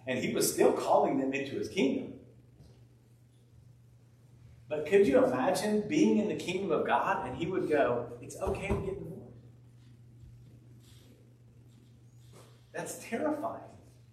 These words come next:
I, I can't imagine being married and thinking that, man, like,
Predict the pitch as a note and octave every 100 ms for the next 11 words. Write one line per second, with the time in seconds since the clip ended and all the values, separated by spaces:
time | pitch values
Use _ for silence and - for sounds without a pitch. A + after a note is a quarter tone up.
0 | - - - - - - - - - A#3+
1 | A3+ - G3 A3+ G#3+ G3+ - - F3 G3
2 | F3+ F#3 A3+ F3+ D#3+ D#3+ - - - -
3 | D3+ G3+ G3+ G3 F#3+ F3 E3 D#3 - -
4 | - G#3 A3+ - - - - - D3+ D3+
5 | D3+